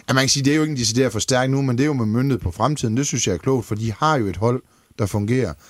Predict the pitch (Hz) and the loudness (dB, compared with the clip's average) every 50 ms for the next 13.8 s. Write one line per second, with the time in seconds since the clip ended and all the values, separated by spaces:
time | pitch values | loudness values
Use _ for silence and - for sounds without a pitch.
0 | - - _ _ - 104 104 101 - 117 117 147 151 - - 127 127 135 139 120 | -20 -20 _ _ -8 -6 -4 0 0 2 2 0 -2 -2 -2 -2 0 0 0 0
1 | 101 107 104 107 113 135 151 - - - 123 127 127 - - 131 120 - - 110 | 0 0 2 2 2 2 0 -2 -4 -2 -2 0 -2 -2 -2 -4 -4 -2 -2 0
2 | 113 120 113 113 120 131 123 113 101 - - - - - - _ _ _ - 101 | 0 2 2 2 0 0 0 -2 -4 -6 -14 -20 -20 -20 -20 _ _ _ -6 -6
3 | 95 110 113 127 127 127 117 104 98 104 104 127 131 135 117 101 92 87 98 117 | -6 -2 -2 0 2 2 2 0 0 0 0 0 0 0 0 0 -2 0 0 0
4 | 127 131 - 117 120 139 139 135 131 120 131 156 151 - - 135 117 117 120 107 | 0 -2 -4 -4 -2 0 2 2 2 2 2 0 -2 -2 -2 -2 -2 -2 -2 -2
5 | - 135 120 - 104 95 - 135 131 131 131 131 127 117 - 151 147 139 135 127 | 0 0 0 0 0 0 0 0 0 2 0 0 0 0 0 -2 -2 0 0 -2
6 | 117 - 123 127 135 135 127 131 143 147 139 110 98 101 104 95 82 - - - | 0 0 0 0 0 0 2 2 2 0 0 0 2 2 2 0 -2 -6 -10 -16
7 | - _ 117 113 - - 127 127 113 113 120 135 139 - - 110 - - 101 92 | -10 _ -4 -2 0 0 0 0 0 0 0 0 -2 -2 -4 -6 -4 -4 -4 -2
8 | 95 123 139 143 135 120 120 123 120 107 95 80 78 73 69 - - - - - | -2 0 0 0 0 0 0 0 0 0 0 0 -2 -2 -4 -8 -12 -20 -20 -20
9 | - - _ _ - 90 110 120 127 120 - 135 131 123 113 123 135 - - 98 | -20 -20 _ _ 0 2 2 2 2 0 2 2 2 2 2 2 2 0 0 -2
10 | 90 80 - 117 117 117 110 95 90 87 92 85 76 92 87 - 135 135 135 107 | 0 2 2 2 2 2 2 2 0 0 0 0 -2 -4 -4 -2 0 0 0 0
11 | 85 80 90 87 - - 123 139 135 107 87 82 85 90 87 - 104 98 104 120 | 0 -2 -2 -2 0 0 0 0 0 0 -2 0 0 0 0 0 -2 -2 -2 -2
12 | 113 113 123 117 107 127 147 160 131 98 107 113 123 131 127 110 107 131 151 151 | -2 0 -2 0 0 2 2 2 0 0 0 0 0 0 0 0 -2 -2 -2 -4
13 | - - 95 92 92 90 90 87 87 85 85 85 82 80 80 80 | -6 -6 -4 -2 -2 -2 -2 -2 -2 -2 -2 -2 -2 -2 -2 -4